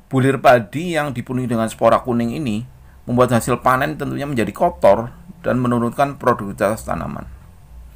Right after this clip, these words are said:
Jadi, eh, dengan serangan yang hampir tiga puluh persen itu sesuai dengan pengampatannya kemarin,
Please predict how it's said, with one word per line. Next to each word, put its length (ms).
Jadi, 480
eh, 600
dengan 240
serangan 400
yang 240
hampir 240
tiga 240
puluh 160
persen 560
itu 240
sesuai 320
dengan 160
pengampatannya 560
kemarin, 560